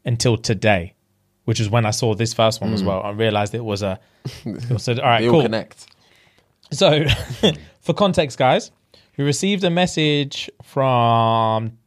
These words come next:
Speaker 1: twenty-third of November is when we got
Speaker 2: Mm.
Speaker 1: it, from this, uh, young lady who said, "I have an ick for men.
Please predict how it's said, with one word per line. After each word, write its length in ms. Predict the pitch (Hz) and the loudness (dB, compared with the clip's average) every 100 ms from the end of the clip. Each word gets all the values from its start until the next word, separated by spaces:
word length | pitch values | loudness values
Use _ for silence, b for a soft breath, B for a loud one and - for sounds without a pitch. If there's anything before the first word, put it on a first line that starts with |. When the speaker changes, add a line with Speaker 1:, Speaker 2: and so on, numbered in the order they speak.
| _ - | _ -6
Speaker 1:
twenty-third 360 | 143 127 120 | -4 -4 -4
of 60 | 117 | -4
November 320 | 104 104 95 | -6 -6 -6
is 80 | 87 | -8
when 160 | 90 92 | -10 -12
we 60 | |
got 180 | 90 87 | -8 -8
Speaker 2:
Mm. 120 | 85 87 b | -10 -16 b
Speaker 1:
it, 60 | b b _ | b b _
from 180 | - 123 | -6 -2
this, 200 | 117 143 | -2 0
uh, 320 | 120 110 110 - | 2 4 2 0
young 200 | 123 120 | 0 2
lady 420 | 113 107 120 - _ _ _ _ _ _ _ _ _ _ | 2 2 0 -4 _ _ _ _ _ _ _ _ _ _
who 80 | 135 | -8
said, 300 | 123 123 113 - _ _ _ _ _ _ _ | -2 -2 -4 -10 _ _ _ _ _ _ _
"I 140 | 131 139 | 0 2
have 160 | 139 | 0
an 100 | 135 - | -2 -4
ick 180 | 170 160 | -6 -6
for 160 | - 131 | -4 -2
men. 340 | 135 98 90 | 0 -2 -6